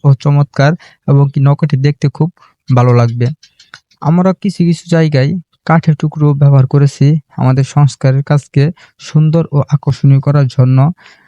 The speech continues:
শেষ ফলাফল দেখার জন্য অপেক্ষা করা সত্যি আগ্রহজনক। আপনারা শেষ ফলাফল দেখার জন্য আরও একটু অপেক্ষা করুন। আমাদের এই নৌকা সংস্কারের কাজ প্রায়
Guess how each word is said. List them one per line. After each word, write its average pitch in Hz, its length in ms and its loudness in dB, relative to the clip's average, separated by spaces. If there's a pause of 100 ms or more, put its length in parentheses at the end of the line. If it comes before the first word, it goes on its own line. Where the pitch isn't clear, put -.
(220)
শেষ 170 320 0 (180)
ফলাফল 151 440 0
দেখার 147 300 0
জন্য 143 260 0 (260)
অপেক্ষা 139 460 -2
করা 139 220 0
সত্যি - 420 -4 (400)
আগ্রহজনক। 135 680 0 (400)
আপনারা 165 340 0 (120)
শেষ 160 220 0
ফলাফল 147 460 0
দেখার 147 340 0
জন্য 143 300 0 (600)
আরও 147 200 2
একটু - 360 -2
অপেক্ষা 151 400 -2
করুন। 139 320 0 (440)
আমাদের 160 400 0
এই 151 100 2
নৌকা 151 340 0
সংস্কারের 147 680 -4 (120)
কাজ 151 260 0 (200)
প্রায় 135 240 0